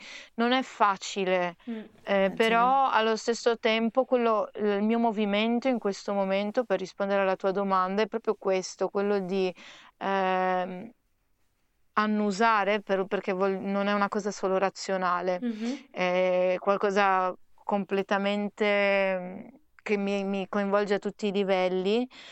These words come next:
Speaker 1: è quello che, eh, che mi sta vicino in questo momento, e, mm, e dargli attenzione.
Speaker 2: Ok.
Speaker 1: Chissà che poi appunto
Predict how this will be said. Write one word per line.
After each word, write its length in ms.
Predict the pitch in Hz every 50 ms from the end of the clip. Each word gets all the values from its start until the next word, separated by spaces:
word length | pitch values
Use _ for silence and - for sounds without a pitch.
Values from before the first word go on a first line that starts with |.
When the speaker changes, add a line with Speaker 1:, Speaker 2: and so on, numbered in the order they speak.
| - - -
Speaker 1:
è 220 | - - 208 202 190
quello 300 | - - 220 220 220 214 -
che, 880 | - - 214 196 190 190 190 185 185 185 185 185 180 180 180 180 - - - - - - - - - - - 208 - - -
eh, 300 | - - - - - 226 - _
che 180 | - - 214 196
mi 120 | 202 202
sta 200 | - - - 214
vicino 540 | 202 208 202 - - - - 202 190 190 202
in 100 | 214 214 202
questo 320 | - 190 180 - - 190
momento, 840 | 190 196 196 190 190 185 185 185 180 180 175 - 196 214 233 254 277 - - - - - - - - _
e, 600 | - 208 214 214 208 208 208 208 208 208 202 202 202
mm, 580 | 202 202 202 196 196 196 196 196 190 190 190 -
e 120 | - 208 214
dargli 280 | 196 220 214 226 233 226
attenzione. 960 | 220 - - 220 208 208 208 - - - 196 196 180 180 180 180 180 185 185 185 240 233 -
Speaker 2:
Ok. 20 |
Speaker 1:
Chissà 340 | - - 302 - 202 233 220
che 180 | 196 - 208 180
poi 360 | - 196 190 190 196 208 214
appunto 960 | 202 180 - - 196 202 202 196 180 - 208 202 196 190 190 185 185 180 175